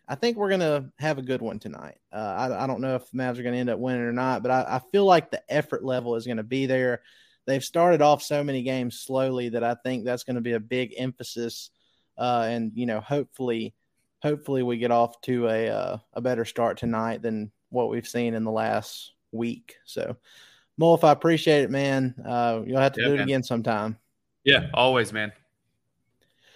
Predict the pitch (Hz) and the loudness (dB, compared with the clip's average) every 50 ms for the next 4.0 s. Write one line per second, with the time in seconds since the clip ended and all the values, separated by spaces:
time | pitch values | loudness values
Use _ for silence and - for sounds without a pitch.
0 | _ _ _ - - 180 214 214 170 - - - _ - - 135 - 190 185 190 | _ _ _ 0 6 8 8 8 8 6 2 -6 _ -12 -8 -4 2 4 4 4
1 | 185 190 180 180 180 190 185 185 185 180 180 175 170 165 165 156 139 - 165 165 | 4 2 4 6 6 6 6 4 2 2 2 0 -2 -4 -6 -6 -4 -2 -2 0
2 | 170 165 165 165 160 - 123 156 156 - - - - 165 160 151 151 - - - | 0 0 -2 -4 -4 -4 -4 -4 -4 -4 -6 -6 -4 -2 0 0 -2 -4 -4 -6
3 | - 139 151 160 151 - - - 127 123 127 123 131 143 160 180 185 185 185 | -4 -2 0 0 -2 -2 -6 -12 -8 -8 -6 -4 -2 0 2 4 2 2 2